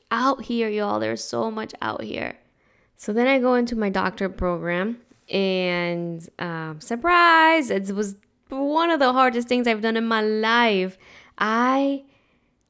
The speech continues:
whew, was I challenged. Wow, was I challenged. But guess what? After that, man, can't nobody tell me nothing. I can do all the things, okay?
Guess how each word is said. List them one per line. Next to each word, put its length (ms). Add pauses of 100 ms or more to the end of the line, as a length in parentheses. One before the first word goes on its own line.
(100)
whew, 380
was 160
I 80
challenged. 580
Wow, 720
was 140
I 100
challenged. 420
But 100
guess 200
what? 180
After 320
that, 260
man, 360
can't 200
nobody 280
tell 200
me 140
nothing. 520 (360)
I 120
can 140
do 140
all 440
the 120
things, 400
okay? 400